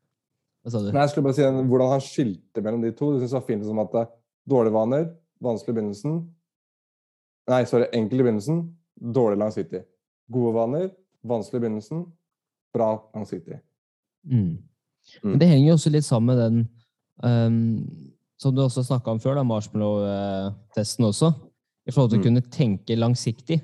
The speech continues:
Speaker 1: Tenke ikke nødvendigvis hva som skjer i dag, men tenke, ok,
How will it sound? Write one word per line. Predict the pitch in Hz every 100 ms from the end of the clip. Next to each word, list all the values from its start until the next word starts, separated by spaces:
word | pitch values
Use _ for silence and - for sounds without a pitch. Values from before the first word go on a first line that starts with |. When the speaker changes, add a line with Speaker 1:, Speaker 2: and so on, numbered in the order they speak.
| - _ _ _ _ _
Speaker 1:
Tenke | 156 135 107 131 117 - -
ikke | - 131 139
nødvendigvis | 143 131 117 123
hva | 123
som | 113 127
skjer | 117 123
i |
dag, | 123 135 147
men | 127
tenke, | 143 110
ok, | 120